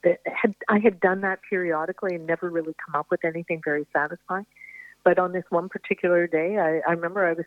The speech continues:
sitting at my dining room table working, and suddenly there was this reference to delusional disorder. And as I read it, I just knew. I just knew this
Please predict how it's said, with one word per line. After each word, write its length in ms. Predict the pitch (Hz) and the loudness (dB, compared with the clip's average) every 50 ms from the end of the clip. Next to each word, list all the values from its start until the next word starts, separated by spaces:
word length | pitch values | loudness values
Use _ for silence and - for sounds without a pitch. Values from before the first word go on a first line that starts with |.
| _ | _
sitting 220 | - 156 165 170 180 | -4 -2 -2 -2 -4
at 100 | 170 - | -2 -2
my 100 | 170 165 | 0 0
dining 300 | - 160 156 165 170 170 | 0 0 -2 -2 -6 -8
room 140 | 170 165 165 - | -12 -14 -4 0
table 460 | - 156 160 - 180 196 208 202 196 - _ _ _ | 2 2 2 2 0 -2 -2 -4 -8 -14 _ _ _
working, 440 | - 165 160 156 - - 202 220 233 - - - - - - - - _ _ - - | 2 4 4 4 2 0 -4 -4 -6 -8 -14 -20 -20 -20 -20 -20 -20 _ _ -8 -2
and 560 | - 170 156 156 156 156 156 156 156 156 151 - - - _ _ _ _ _ _ _ _ _ | 0 2 2 2 2 2 0 0 -2 -6 -10 -18 -20 -20 _ _ _ _ _ _ _ _ _
suddenly 340 | 190 170 175 190 202 202 196 | 2 2 4 4 2 2 2
there 180 | 185 175 170 | 4 2 2
was 220 | 165 170 170 170 170 - - | 4 2 2 0 0 0 -2
this 120 | 170 160 - - | -2 -2 -2 0
reference 400 | 170 170 170 170 - 185 170 - _ _ - - - - | 0 0 0 0 -2 -6 -6 -8 _ _ -20 -20 -20 -20
to 80 | - 175 | -14 -10
delusional 560 | 185 196 214 233 240 - 208 175 160 147 143 | -6 -4 -4 -4 -4 -6 -6 -6 -6 -6 -4
disorder. 540 | - 147 - - 147 147 147 - - - - _ _ _ _ - - - - - - _ _ 185 | -4 -6 -4 -4 -4 -4 -2 -4 -4 -8 -10 _ _ _ _ -20 -20 -20 -20 -20 -20 _ _ 2
And 100 | 185 185 | 4 6
as 120 | 190 180 - | 6 6 6
I 100 | 185 175 | 4 4
read 320 | 175 175 180 185 196 202 190 | 4 4 4 4 4 6 4
it, 140 | 170 165 - - | 2 0 0 -2
I 100 | 170 175 | -4 -2
just 220 | - 202 185 - | -2 -4 -6 -6
knew. 380 | 196 175 175 208 233 240 180 - _ _ _ _ - | -8 -8 -6 -4 -4 -4 -6 -10 _ _ _ _ -4
I 120 | 175 185 190 | -2 -2 -2
just 180 | - 220 - _ _ 180 170 165 165 170 | -2 -4 -6 _ _ -18 -16 -16 -8 -4
knew 380 | 208 262 320 262 143 - - - _ _ _ _ _ _ _ _ - - | -2 -2 0 -2 -4 -6 -10 -16 _ _ _ _ _ _ _ _ 2 6
this 160 | 208 269 302 | 6 6 4